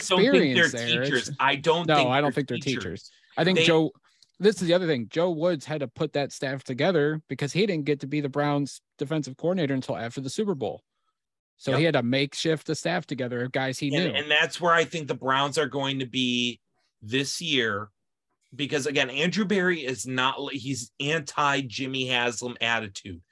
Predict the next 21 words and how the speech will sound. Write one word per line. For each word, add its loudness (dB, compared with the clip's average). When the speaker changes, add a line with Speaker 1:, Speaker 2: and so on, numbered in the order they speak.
Speaker 1:
"I'm 0
going 2
to 2
give -2
you -4
chances -2
to -8
see -2
if -4
this -8
works, -8
but -10
if -10
it -8
doesn't, 0
I'm 2
going 2
to -4
start 0
making -6
changes. -6